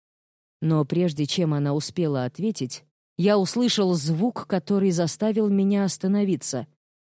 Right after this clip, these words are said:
Приглушенный треск, как будто сломалась огромная ветка. Брандо навострил уши. Похоже, он тоже это услышал. «Ты слышала?» спросил я. «Что именно?» отозвалась Эшли.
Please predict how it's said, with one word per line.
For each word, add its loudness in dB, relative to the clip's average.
Приглушенный 2
треск, 0
как -4
будто -2
сломалась 0
огромная 0
ветка. -6
Брандо 2
навострил 2
уши. 0
Похоже, 2
он 2
тоже 2
это -4
услышал. -6
«Ты -2
слышала?» -2
спросил -4
я. -6
«Что 0
именно?» 0
отозвалась -2
Эшли. -8